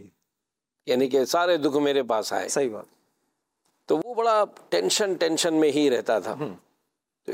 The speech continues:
Speaker 1: ایک دن اس کا بیٹا جو ہے وہ اس کو ڈاکٹر کے پاس لے کر گیا اور جب ان کو باتیں سنی کہ جی آپ کو کیا پرابلم ہے،
Speaker 2: ہوں۔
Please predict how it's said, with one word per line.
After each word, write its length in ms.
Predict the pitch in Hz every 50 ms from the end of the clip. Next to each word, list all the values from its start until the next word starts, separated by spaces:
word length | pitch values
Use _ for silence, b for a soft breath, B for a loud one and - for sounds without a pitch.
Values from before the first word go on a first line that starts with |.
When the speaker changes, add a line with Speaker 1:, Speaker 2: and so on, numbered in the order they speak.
| - -
Speaker 1:
ایک 260 | 180 202 208 175 165
دن 140 | 185 185 180
اس 100 | 160 -
کا 100 | - 160
بیٹا 380 | 139 127 131 127 131 147 151
جو 220 | 160 135 135 123 110
ہے 180 | 120 110 110
وہ 380 | 113 107 107 110 104 101 98 95 - - - _ _ _ _ _ _
اس 120 | 117 - -
کو 100 | 135 117
ڈاکٹر 300 | 107 107 - - - 120
کے 120 | 120 127
پاس 300 | - - 120 110 - -
لے 120 | 113 107
کر 180 | - - 117 110
گیا 200 | 101 104 101 98 92 - _ _ _ _ _
اور 220 | 139 135 127 120 107 104 - - - - - _ _ _ _
جب 200 | - 113 110 113
ان 140 | 117 113 107
کو 480 | - - 113 110 107 107 101 98 104 - - _ _ _ _
باتیں 300 | 113 110 110 - - 127
سنی 320 | - - 127 120 120 117
کہ 140 | 107 113 110
جی 160 | 101 104 110
آپ 160 | 107 104 - -
کو 80 | 110
کیا 200 | 101 - 123 135
پرابلم 520 | 127 - 131 123 110 104 107 104 101 101 98
ہے، 120 | 92 -
Speaker 2:
ہوں۔ 120 | - 113